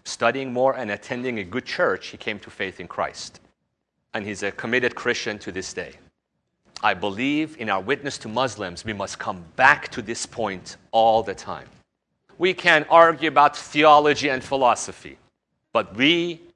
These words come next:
must confront the facts of history honestly. Dying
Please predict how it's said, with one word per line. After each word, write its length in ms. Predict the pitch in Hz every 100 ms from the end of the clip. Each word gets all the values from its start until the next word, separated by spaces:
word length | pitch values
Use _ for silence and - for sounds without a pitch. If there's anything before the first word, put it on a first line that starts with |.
| _ -
must 580 | 131 156 147 - - _ _
confront 640 | - 127 113 - 143 113 -
the 100 | 110
facts 720 | - - 156 123 - - -
of 140 | 113 -
history 500 | - 135 - 117 104
honestly. 560 | 104 92 76 - - - _ _ _ _ _ _ _ _ _ _ _ _ _ _ _ _ _
Dying 500 | - 123 151 156 147